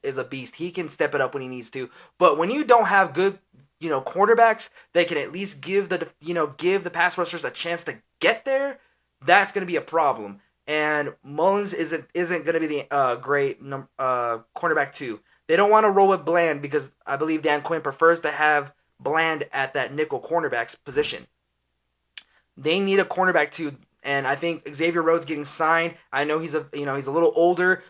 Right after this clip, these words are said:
but he will bring that experience to the locker room and hopefully help out these younger cornerbacks because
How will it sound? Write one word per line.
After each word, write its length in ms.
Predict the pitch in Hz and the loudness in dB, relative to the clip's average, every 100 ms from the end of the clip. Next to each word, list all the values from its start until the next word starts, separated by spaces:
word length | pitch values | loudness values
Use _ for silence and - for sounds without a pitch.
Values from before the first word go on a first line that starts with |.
| _ - | _ 4
but 180 | 156 | 4
he 140 | 143 165 | 4 -2
will 240 | 160 202 | 2 2
bring 460 | 196 170 185 202 190 | 2 -4 -2 -2 0
that 200 | 165 - | 0 0
experience 840 | 160 - - - 180 190 160 143 | -4 -2 -4 0 2 4 2 -4
to 100 | - | -6
the 80 | 147 | -6
locker 360 | 135 151 170 156 | 2 4 4 2
room 140 | 143 | -4
and 80 | 123 | -2
hopefully 360 | 113 262 320 185 | 4 4 4 0
help 240 | 170 180 | 4 6
out 180 | 180 180 | 6 4
these 180 | 156 131 | -2 -2
younger 300 | 160 156 143 | -2 0 -4
cornerbacks 640 | - 196 170 131 123 - | -2 -2 0 0 -2 -8
because 380 | 139 151 143 | -6 0 0